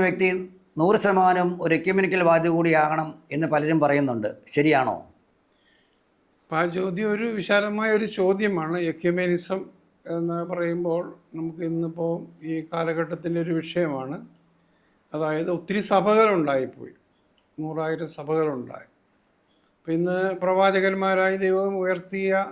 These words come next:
Speaker 2: അനേകരുടെ ജീവിതത്തിൽ എന്തുകൊണ്ട് ഇങ്ങനെ ഇത്രമാത്രം സഭകൾ എന്നുള്ളൊരു ചോദ്യം. അതുകൊണ്ട് അവരൊക്കെയും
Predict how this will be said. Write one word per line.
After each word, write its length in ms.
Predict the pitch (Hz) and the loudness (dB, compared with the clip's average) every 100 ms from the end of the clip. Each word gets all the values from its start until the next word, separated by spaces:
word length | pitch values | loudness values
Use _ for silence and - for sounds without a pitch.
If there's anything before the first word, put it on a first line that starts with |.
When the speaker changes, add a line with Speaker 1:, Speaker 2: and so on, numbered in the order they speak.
| - 202 | -12 -8
Speaker 2:
അനേകരുടെ 720 | 180 185 196 196 196 185 190 185 | -2 2 2 2 0 2 0 0
ജീവിതത്തിൽ 440 | 180 185 185 190 185 185 175 | -2 -2 -4 -4 -8 -4 -4
എന്തുകൊണ്ട് 440 | 180 190 202 196 190 | -2 -2 -2 -2 -4
ഇങ്ങനെ 260 | 196 190 202 240 - _ _ _ - | -2 -4 -4 -8 -20 _ _ _ -8
ഇത്രമാത്രം 580 | 190 202 202 202 196 202 196 | -2 2 2 0 0 -2 0
സഭകൾ 340 | 180 190 202 202 | 2 2 2 2
എന്നുള്ളൊരു 400 | 196 190 185 180 175 | 2 2 0 0 2
ചോദ്യം. 340 | 175 165 151 - _ _ _ _ _ _ _ 175 | 2 2 -4 -10 _ _ _ _ _ _ _ -4
അതുകൊണ്ട് 320 | 180 196 202 | -2 0 2
അവരൊക്കെയും 580 | 202 233 - 214 208 | 0 0 0 2 2